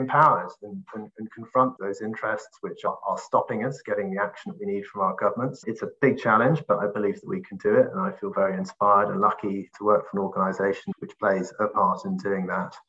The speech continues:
And when I think about my daughter and my son and what awaits them, yeah, I, I don't dwell on the negative. I, I, I think that they will have much of the same natural riches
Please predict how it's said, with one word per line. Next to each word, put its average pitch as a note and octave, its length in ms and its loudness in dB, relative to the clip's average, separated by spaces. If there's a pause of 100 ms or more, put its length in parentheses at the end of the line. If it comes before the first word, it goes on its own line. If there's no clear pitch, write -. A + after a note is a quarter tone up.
(520)
And G#2+ 440 4 (420)
when A2+ 180 0
I G#2+ 100 4
think A2 220 0
about G2+ 440 4
my G#2+ 200 4
daughter C3 500 4
and A2+ 80 0
my G2+ 140 2
son A#2 520 6 (100)
and G2+ 80 -6 (100)
what G#2 180 4
awaits G#2 360 2
them, G#2+ 460 2 (640)
yeah, D3+ 100 10
I, C#3+ 440 2
I - 40 0
don't D#3+ 240 -2
dwell D3+ 200 6
on D3 120 4
the D3 60 0
negative. D3+ 560 -4
I, A2+ 140 4 (120)
I, A#2 120 0 (160)
I A2+ 40 -6
think A#2 300 -8
that A2+ 140 -8 (100)
they A#2+ 200 -2
will A#2 140 -2 (160)
have G#2+ 180 2 (360)
much - 180 -8
of A2 60 -8
the G#2+ 100 -6
same G#2 440 0
natural A2+ 460 0
riches A#2 500 -6